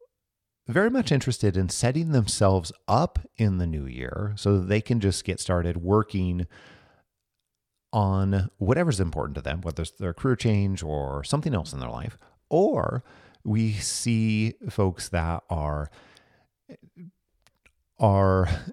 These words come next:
getting started right as the new year hits. Now, I don't think necessarily one or the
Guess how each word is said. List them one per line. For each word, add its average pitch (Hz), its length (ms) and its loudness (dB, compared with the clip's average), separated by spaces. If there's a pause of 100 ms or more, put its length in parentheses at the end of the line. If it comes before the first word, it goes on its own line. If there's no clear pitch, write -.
(440)
getting 135 360 4
started 95 500 6
right 143 480 0
as 113 420 0
the 104 240 2
new 95 140 4
year 78 240 0
hits. - 480 -12 (260)
Now, 214 160 4
I 233 80 4
don't 247 400 2
think 143 320 4
necessarily 101 640 6
one 90 460 2 (600)
or 98 300 6
the 87 180 0